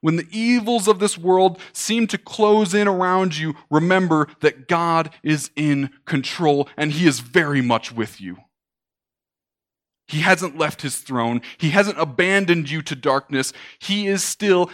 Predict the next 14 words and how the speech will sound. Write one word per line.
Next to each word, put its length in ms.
and 200
always 500
will 300
be 260
sovereign 720
over 520
all. 360
Notice 320
the 120
next 260
phrase 420
in 120
verse 280
four. 480